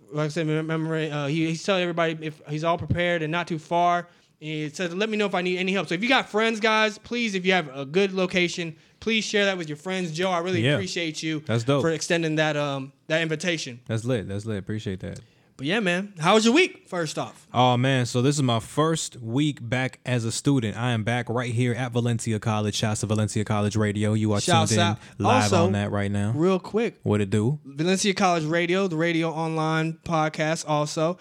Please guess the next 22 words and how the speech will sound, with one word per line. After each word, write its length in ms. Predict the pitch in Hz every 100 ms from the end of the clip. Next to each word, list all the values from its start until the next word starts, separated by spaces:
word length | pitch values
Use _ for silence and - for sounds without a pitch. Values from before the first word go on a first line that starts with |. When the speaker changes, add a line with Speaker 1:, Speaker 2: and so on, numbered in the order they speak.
| -
Speaker 2:
That 140 | 101
hosts 240 | 101 101 113
us. 320 | 127 - - _
Speaker 1:
You 160 | 180 220 -
also 560 | 196 240 226 220 208
know 560 | 196 175 226 190 151 190 _
Speaker 2:
Yes, 240 | 110 104
sir. 100 | -
Speaker 1:
that 120 | 120 160
they, 180 | 160 156
we 180 | 190 160
now 260 | 160 180
have 240 | 160 147 131
an 80 | - -
app. 340 | 139 123 - - _
Speaker 2:
Yes, 240 | 101 98
we 120 | 117 110
do. 260 | 120 104 -
Speaker 1:
There 180 | 156 190
is 120 | 180
an 100 | 175 -
app 360 | 185 226 226